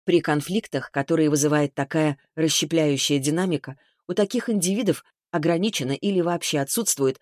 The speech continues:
способность выявлять проблемы и решать их. Например, женщина реагирует на критику неспецифическим образом, начинает обесценивать себя, испытывает сильное чувство самоуничижения, вместо того, чтобы впоследствии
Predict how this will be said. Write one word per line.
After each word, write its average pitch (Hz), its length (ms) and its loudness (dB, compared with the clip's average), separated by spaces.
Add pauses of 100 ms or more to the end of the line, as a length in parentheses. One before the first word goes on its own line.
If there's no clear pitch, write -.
(200)
способность 226 800 0
выявлять 190 560 2
проблемы 147 580 0 (160)
и 226 100 0
решать 185 480 -2
их. - 240 -12 (440)
Например, 175 400 2
женщина 160 500 0
реагирует 160 560 2
на 151 140 0
критику 175 580 -2 (220)
неспецифическим 214 960 -2
образом, 120 420 -4 (300)
начинает 143 400 0
обесценивать 131 640 -2
себя, 226 320 0 (400)
испытывает 226 520 -2
сильное 202 340 2
чувство 160 460 -2
самоуничижения, 143 1080 0 (280)
вместо 180 300 -2
того, 196 180 0
чтобы 170 220 -2
впоследствии 160 760 -2